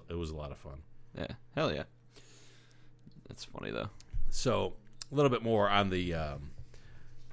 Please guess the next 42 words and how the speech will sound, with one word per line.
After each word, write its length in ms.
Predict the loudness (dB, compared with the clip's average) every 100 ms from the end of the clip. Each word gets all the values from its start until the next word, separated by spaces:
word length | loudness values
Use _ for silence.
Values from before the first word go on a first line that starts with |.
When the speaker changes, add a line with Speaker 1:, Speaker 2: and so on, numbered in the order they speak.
| -12 -4
Speaker 1:
so 220 | 4 4
the 80 | 4
classic. 540 | 4 6 4 0 -4
So, 440 | 0 2 2 2
uh, 180 | 2 0 2
Game 200 | 4 4
On 160 | 4
Dude. 460 | 4 4 4 0 -4 -6
And, 140 | -6 -6
you 240 | -8 -4
know, 140 | -2 -2
so 160 | -2 0
Game 200 | 2 2
On 140 | 2
Dude, 320 | 4 2 2 -4 -10 -10 -10 -10 -8 -4 2
big 180 | 2 4
fave. 320 | 2 2 2 -2 -8 -6
You 140 | -2
know, 140 | -2 0
in, 220 | 0 0
in 100 | 0
the 60 | 0
classic, 420 | 2 2 2 0
I 60 | 0
didn't 200 | 0 2
really 180 | 2 4
like 240 | 2 0
Game 220 | -2 -2
On 160 | -2 -2
Dude. 340 | -2 -2 -4 -6
I 60 | -6
mean, 180 | -4
I, 80 | -6 -10 -12 -14
uh, 40 | -12 -8
some 200 | -2 0
of 40 |
the 60 | 0
competition 580 | 0 -2 0 -2 -2 -2
he 180 | -2 -2
was 300 | -2 -4 -6
running 360 | -2 0 0
against 360 | 0 -2 -4